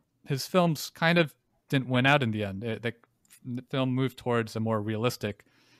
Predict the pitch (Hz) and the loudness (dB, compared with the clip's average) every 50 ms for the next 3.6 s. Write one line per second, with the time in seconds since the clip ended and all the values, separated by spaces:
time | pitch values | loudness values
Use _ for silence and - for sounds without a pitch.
0 | _ _ _ _ _ - - 107 104 101 98 98 95 - _ _ _ - 117 107 | _ _ _ _ _ -8 -4 -4 -2 -2 -4 -6 -8 -12 _ _ _ -6 -6 -4
1 | - 101 95 110 123 131 120 104 101 98 92 110 98 95 95 95 98 - - - | -4 -6 -2 0 2 2 2 2 0 -4 -6 -8 -8 -8 -10 -10 -12 -16 -8 -4
2 | - 117 107 - 117 101 95 - - - - 117 104 104 101 - - 131 113 107 | -2 -2 -2 -2 -4 -6 -6 -8 -10 -6 -6 -4 -4 -4 -4 -2 0 0 0 -2
3 | 101 98 98 95 107 101 101 - 104 98 101 | -4 -6 -6 -4 -6 -6 -6 -8 -10 -12 -12